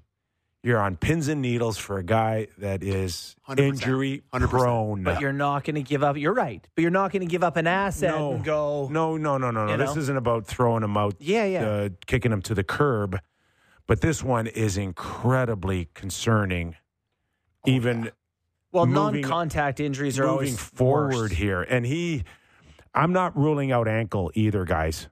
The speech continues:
Speaker 1: I'll tell you that right now.
Speaker 3: Yeah.
Speaker 1: He's had a history with, uh,
Speaker 3: That's right.
Speaker 1: injuring
Speaker 3: He
Speaker 1: his
Speaker 3: did. He
Speaker 1: ankle.
Speaker 3: blew out an ankle last training camp.
Speaker 1: And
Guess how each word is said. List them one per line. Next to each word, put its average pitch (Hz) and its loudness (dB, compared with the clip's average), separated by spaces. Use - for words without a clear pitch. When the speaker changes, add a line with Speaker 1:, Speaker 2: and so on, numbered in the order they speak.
Speaker 1:
I'll 92 2
tell 117 4
you 107 2
that 101 0
right 98 0
now. 92 0
Speaker 3:
Yeah. 80 -10
Speaker 1:
He's 101 2
had 95 2
a 92 0
history 135 0
with, 113 -2
uh, 107 4
Speaker 3:
That's - -
right. 95 -4
Speaker 1:
injuring 110 2
Speaker 3:
He 107 -2
Speaker 1:
his 101 -2
Speaker 3:
did. - -2
He - -2
Speaker 1:
ankle. - 0
Speaker 3:
blew 147 2
out 160 0
an 156 -2
ankle 156 -4
last 139 -2
training 139 -6
camp. 107 -10
Speaker 1:
And 107 2